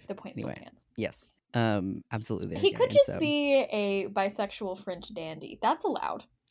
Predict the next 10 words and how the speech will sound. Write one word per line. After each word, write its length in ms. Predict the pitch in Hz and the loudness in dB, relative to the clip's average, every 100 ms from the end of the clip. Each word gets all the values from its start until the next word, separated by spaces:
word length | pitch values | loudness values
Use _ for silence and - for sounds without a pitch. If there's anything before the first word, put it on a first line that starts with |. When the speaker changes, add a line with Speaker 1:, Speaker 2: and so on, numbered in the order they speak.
| - - | -20 -2
Speaker 2:
That 100 | 127 | 4
is 120 | 160 135 | 4 4
definitely 380 | 120 127 110 | 2 2 0
allowed, 380 | 101 98 - - - | -2 -4 -4 -4 -4
and 120 | 107 | -2
that's 220 | 104 - | -2 -2
a 40 | |
very 240 | 113 104 98 | 0 0 0
good 300 | 92 90 95 - _ _ - 120 | -2 -2 -6 -18 _ _ -14 -4
genre, 480 | 107 104 92 87 | 0 0 0 -4